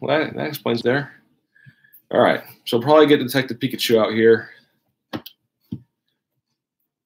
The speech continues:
Hmm. Slide him in. First up,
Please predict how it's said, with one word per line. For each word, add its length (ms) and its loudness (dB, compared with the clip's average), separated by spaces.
Hmm. 380 0
Slide 380 -6
him 200 -6
in. 300 -4
First 320 2
up, 360 2